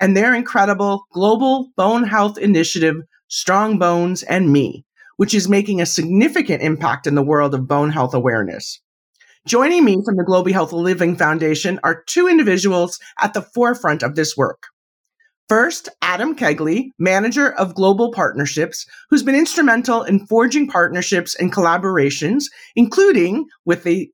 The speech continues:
National Bone Health Osteoporosis Foundation, and Angela Tapia, Senior Patient Advocate and Hispanic Community Outreach Manager,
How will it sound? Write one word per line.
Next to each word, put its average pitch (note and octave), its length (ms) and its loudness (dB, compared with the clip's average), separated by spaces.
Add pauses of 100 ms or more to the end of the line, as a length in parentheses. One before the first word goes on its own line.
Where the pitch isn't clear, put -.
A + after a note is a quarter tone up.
(140)
National E3 500 -2
Bone F#3+ 260 0
Health F3 200 0
Osteoporosis F3+ 800 -2
Foundation, C#3 720 0 (560)
and A3 160 -2
Angela C4+ 480 0
Tapia, G3 720 -2
Senior D4 400 4
Patient B3 380 0
Advocate G#3 640 0
and F3 140 0
Hispanic A3 560 -2
Community F#3 560 0
Outreach D#3 420 -4
Manager, C3 540 0